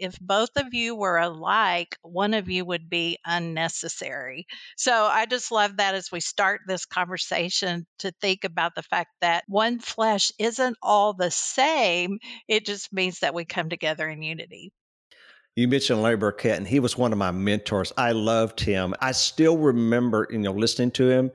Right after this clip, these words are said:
Speaker 2: And my wife can tell you, I remember the day when I heard of him passing to go be with the Lord.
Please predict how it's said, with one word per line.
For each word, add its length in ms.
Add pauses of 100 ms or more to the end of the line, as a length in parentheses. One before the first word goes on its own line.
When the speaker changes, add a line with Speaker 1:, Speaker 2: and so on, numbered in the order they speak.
(320)
Speaker 2:
And 80
my 80
wife 420
can 160
tell 240
you, 240
I 180
remember 500
the 80
day 200
when 140
I 80
heard 320
of 100
him 220
passing 540
to 80
go 160
be 160
with 160
the 100
Lord. 440